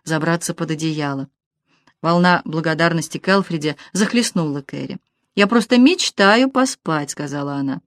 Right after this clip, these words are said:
«Но сначала покажи мне дом, чтобы я могла в нем ориентироваться.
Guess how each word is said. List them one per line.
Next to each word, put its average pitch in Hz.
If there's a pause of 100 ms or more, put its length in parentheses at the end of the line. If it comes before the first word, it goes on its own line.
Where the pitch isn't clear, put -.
(280)
«Но 214
сначала 240
покажи 202
мне 196
дом, 262 (280)
чтобы 180
я 170
могла 175
в 160
нем 165
ориентироваться. 175